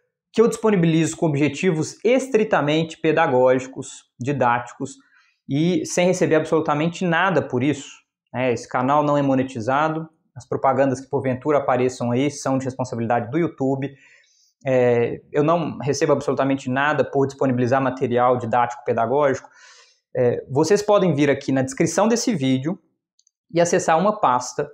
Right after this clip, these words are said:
onde eu disponibilizo tudo aquilo que eu consegui encontrar na internet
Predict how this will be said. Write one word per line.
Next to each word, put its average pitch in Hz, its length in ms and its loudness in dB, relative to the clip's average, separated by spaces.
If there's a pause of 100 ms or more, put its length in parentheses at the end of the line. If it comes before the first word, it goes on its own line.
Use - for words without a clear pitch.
(140)
onde 190 180 2
eu 180 60 4
disponibilizo 147 760 0
tudo 214 200 0
aquilo 190 240 -2
que - 60 -2
eu 165 80 -2
consegui 165 380 -2
encontrar 185 760 0
na 127 80 -4
internet 123 720 -4